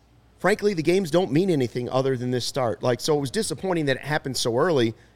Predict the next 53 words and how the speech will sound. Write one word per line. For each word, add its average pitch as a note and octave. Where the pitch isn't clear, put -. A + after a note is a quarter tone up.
because C#3
once C#3
he D3
came C3+
out, C#3+
I A#2
was A2
like, G#2+
"All C3+
right, D3+
we D3+
got B2
two E3
more C3+
hours C3
of B2+
watching B2+
this A#2
game, D3+
and A2+
what B2
else B2+
is B2
gonna A#2+
interest B2
me?" G2
That's D3
what C#3+
I C#3+
wanted C#3
to B2+
watch C3+
in C#3
the C3+
game D#3+
tonight. A2
That E3+
part D#3+
of C#3+
it's -
disappointing. C#3+
Do B2+
I D#3
think D#3+
Caleb C#3+
Killian's C#3+
going C3
to A#2+
be A2+
a G#2
bust? A2+
No. C#3+
I, C#3